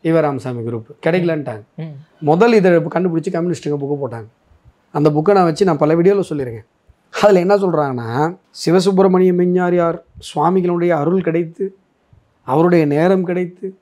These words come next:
Speaker 1: சுவாமிகள் இந்த இதழை திறந்து வைப்பதை நினைக்கும் போது, "இது நான் செய்த பூர்வ ஜென்ம புண்ணியம்" அப்படின்னு சொல்றது யாரு? ஈவே ராமசாமி.
Speaker 2: அப்ப கன்ஃபார்ம் சங்கி தானே சார்?
Speaker 1: ஆச்சா, பூர்வ ஜென்ம புண்ணியத்தை நம்புறாரு.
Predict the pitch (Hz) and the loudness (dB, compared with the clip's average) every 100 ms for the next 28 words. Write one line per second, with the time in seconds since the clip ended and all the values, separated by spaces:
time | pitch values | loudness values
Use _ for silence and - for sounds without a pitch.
0 | _ _ - - 135 151 202 196 214 196 | _ _ -20 -8 -2 0 0 0 0 0
1 | 180 185 175 185 185 156 170 196 190 185 | -2 -2 0 -2 -2 -2 0 2 0 0
2 | 180 165 180 196 185 196 202 254 226 _ | -2 -2 0 0 0 2 2 0 -4 _
3 | _ _ 151 160 185 180 175 208 240 170 | _ _ -2 2 4 2 2 2 4 2
4 | 180 240 240 208 233 269 190 233 247 277 | 0 2 4 4 2 2 2 2 4 4
5 | 247 - 202 262 254 285 285 294 311 294 | 4 2 2 4 4 6 6 6 6 6
6 | 254 208 165 127 - _ 139 127 135 135 | 4 2 -2 -8 -12 _ -20 -16 -16 -16
7 | 139 156 156 - 135 131 131 135 214 - | -16 -14 -14 -14 -14 -14 -16 -18 -20 -20
8 | - _ _ _ _ - - 180 175 277 | -20 _ _ _ _ -16 -2 0 4 4
9 | 165 127 165 208 202 185 185 175 175 214 | 4 0 2 4 6 4 2 0 -2 0
10 | 214 196 196 208 214 208 | 0 0 -2 0 2 2